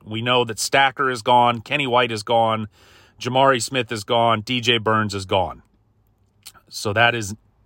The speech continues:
nine. Rob Perry is, I guess we put him in the maybe category, but until I hear otherwise, I'm gonna say he's back.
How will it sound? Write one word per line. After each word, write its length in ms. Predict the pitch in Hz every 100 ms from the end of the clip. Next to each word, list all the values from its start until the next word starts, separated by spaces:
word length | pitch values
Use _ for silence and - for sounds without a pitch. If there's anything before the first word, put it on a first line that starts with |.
| 113
nine. 640 | 127 123 113 80 67 76 - _ _ _ _ -
Rob 480 | 120 139 135 107
Perry 580 | - 143 151 151 139 131 _ _ _ _ _ _ -
is, 1500 | 117 113 113 113 110 110 110 113 110 101 - - - - - _ _ _
I 60 | 107
guess 300 | 110 143 -
we 100 | 143
put 180 | 160 147
him 120 | 147
in 60 | 131
the 80 |
maybe 380 | 120 127 151 160
category, 640 | - 151 160 151 165 175 170
but 160 | 131
until 320 | 117 - 143
I 100 | 143
hear 200 | 139 139
otherwise, 440 | 135 143 143 147 139
I'm 160 | 127 127
gonna 140 | 120
say 280 | 110 117 117
he's 220 | 107 113
back. 560 | 98 101 123 170 -